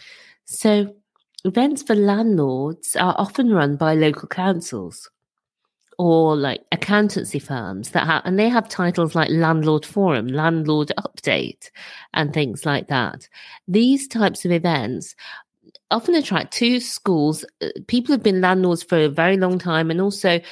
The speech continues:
people who are accidentally landlords. But what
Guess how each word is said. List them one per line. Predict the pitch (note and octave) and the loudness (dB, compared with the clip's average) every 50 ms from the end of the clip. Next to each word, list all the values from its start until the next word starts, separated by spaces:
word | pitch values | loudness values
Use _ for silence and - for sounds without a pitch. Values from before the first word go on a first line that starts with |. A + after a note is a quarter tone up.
| - - - | -20 -14 -8
people | - G#3+ G3+ G#3 G3+ F#3 | -6 -4 -2 0 0 2
who | G3 G3 F3+ | 2 2 4
are | F3 E3+ - - | 4 2 2 0
accidentally | - F3 - - - F#3 D#3+ - F#3 F3+ F#3+ G3+ G#3 G3+ G3+ - D#3+ D3 C#3 C#3 B2+ - | -2 -4 -4 -4 -4 -4 -2 0 0 2 2 2 0 -2 -2 -4 -2 -2 -2 -2 -4 -4
landlords. | - D#3+ C#3+ C3+ C3 C#3 C3 B2 A#2 G#2+ G#2+ G#2+ - - - - - - _ _ _ _ _ _ _ - - - - - - - _ - | -4 -4 -4 -4 -4 -4 -6 -8 -8 -8 -8 -10 -12 -14 -16 -16 -16 -18 _ _ _ _ _ _ _ -20 -20 -20 -20 -20 -20 -16 _ 0
But | G#3+ G#3 F#3+ - - - _ _ _ _ _ _ _ _ | 2 2 2 0 -4 -12 _ _ _ _ _ _ _ _
what | - F#3+ A#3 C4+ - - - | -2 0 0 0 0 -2 -8